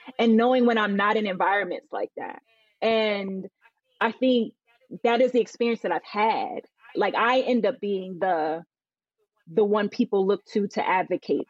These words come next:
for. I end up being the one that you pull me aside for a one-on-one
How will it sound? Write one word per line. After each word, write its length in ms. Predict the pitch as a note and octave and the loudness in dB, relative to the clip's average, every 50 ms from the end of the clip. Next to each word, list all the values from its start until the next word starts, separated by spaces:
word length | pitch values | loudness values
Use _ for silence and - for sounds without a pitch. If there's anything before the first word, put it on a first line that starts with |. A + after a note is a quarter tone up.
| - - | -4 0
for. 280 | F3+ E3 D#3+ D3+ - | 2 2 2 2 2
I 260 | - G#3+ A#3 B3 B3 B3 | 2 0 2 2 2 2
end 280 | - A#3+ A#3+ A#3 A3 | 2 2 2 2 2
up 120 | A3 F#3 D3+ | 0 0 2
being 200 | G3+ G#3 G3+ G3 | 0 0 0 -2
the 100 | G3 F#3+ | -4 -4
one 340 | F#3 F#3+ G3 G3 F#3+ F#3+ F#3 | -2 0 0 0 0 0 0
that 240 | F#3+ F#3 E3 - | 0 0 0 -2
you 140 | G#3 G3 F#3+ - - - _ _ - | -4 -6 -6 -8 -14 -20 _ _ 2
pull 160 | - B3+ B3 | 4 4 6
me 220 | A#3+ A3+ A3 A3 F#3+ | 6 6 6 4 2
aside 440 | F#3+ - - G#3 G3+ G#3 G#3 G3+ - | 0 0 0 0 2 2 0 0 -2
for 140 | - F#3+ F#3 | -2 0 0
a 40 | F#3 | 0
one-on-one 1000 | F3+ F#3 G3 G3 G3 F#3+ F#3+ F#3+ F3+ F#3 G3+ G3+ G3+ F#3+ F#3+ F#3 F3+ F#3 F#3 | 0 0 -2 0 0 0 0 0 0 0 0 0 0 0 -2 -2 -4 -6 -8